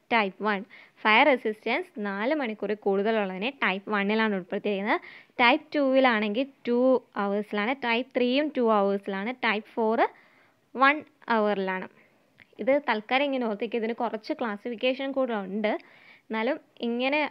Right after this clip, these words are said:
ആദ്യം ഓർത്തിരിക്കുക, ഫോർ ടു ടു വൺ. ഇത് ഓർത്തിരിക്കുക. വേണ്ടവർക്ക് ഇത് വേണമെങ്കിൽ പഠിക്കാം. ഇത് ഒത്തിരി ക്ലാസിഫിക്കേഷൻ ഉണ്ട്, ഇതെല്ലാം കൂടെ ഓർത്തിരിക്കുന്നത് പ്രയാസമായതുകൊണ്ട് തൽക്കാലം ഇത് മാത്രം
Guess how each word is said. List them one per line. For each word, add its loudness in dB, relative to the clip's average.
ആദ്യം -2
ഓർത്തിരിക്കുക, -4
ഫോർ 0
ടു -4
ടു -6
വൺ. 2
ഇത് -8
ഓർത്തിരിക്കുക. -2
വേണ്ടവർക്ക് 0
ഇത് -2
വേണമെങ്കിൽ -4
പഠിക്കാം. -2
ഇത് 0
ഒത്തിരി 0
ക്ലാസിഫിക്കേഷൻ -4
ഉണ്ട്, -4
ഇതെല്ലാം 0
കൂടെ 2
ഓർത്തിരിക്കുന്നത് -6
പ്രയാസമായതുകൊണ്ട് 0
തൽക്കാലം 0
ഇത് -4
മാത്രം -6